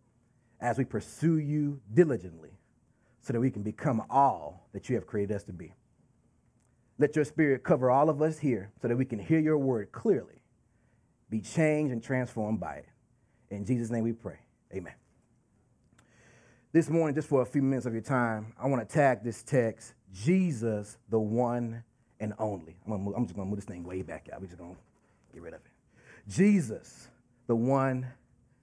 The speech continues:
and only." When I was a kid, like most children, I loved playing with toys.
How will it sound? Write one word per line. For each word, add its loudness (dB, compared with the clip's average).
and 4
only." 0
When 2
I 8
was 6
a 0
kid, 0
like 4
most 4
children, 0
I 4
loved 4
playing 0
with -6
toys. -10